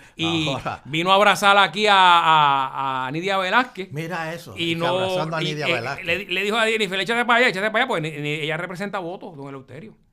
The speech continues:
Speaker 1: ¿Quién?
Speaker 2: Eh, ni, el voto hispano, eh,
Speaker 1: Sí,
Speaker 2: Nidia
Speaker 1: pero, pero,
Speaker 2: Velázquez.
Speaker 1: pero entonces, Fernando,
Speaker 2: Sí.
Speaker 1: aquí lo, lo increíble es que,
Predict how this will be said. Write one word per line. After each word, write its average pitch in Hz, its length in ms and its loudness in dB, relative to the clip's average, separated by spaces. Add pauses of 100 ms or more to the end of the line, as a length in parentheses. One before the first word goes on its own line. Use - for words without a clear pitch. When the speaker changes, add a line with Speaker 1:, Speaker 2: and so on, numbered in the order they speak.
(140)
Speaker 1:
¿Quién? 98 260 -8 (580)
Speaker 2:
Eh, 120 460 -14
ni, 139 160 -10
el 127 320 -14
voto 143 240 -12
hispano, 202 600 -6 (140)
eh, 120 280 -12
Speaker 1:
Sí, 107 160 -8
Speaker 2:
Nidia - 100 -10
Speaker 1:
pero, 95 240 -8
pero, 95 260 -8
Speaker 2:
Velázquez. 139 420 -12 (360)
Speaker 1:
pero 95 180 -14
entonces, 117 580 -10
Fernando, 92 680 -14
Speaker 2:
Sí. 104 320 -18 (340)
Speaker 1:
aquí 107 300 -16
lo, 110 220 -12
lo 90 100 -18
increíble 113 600 -12
es 110 80 -14
que, 80 220 -16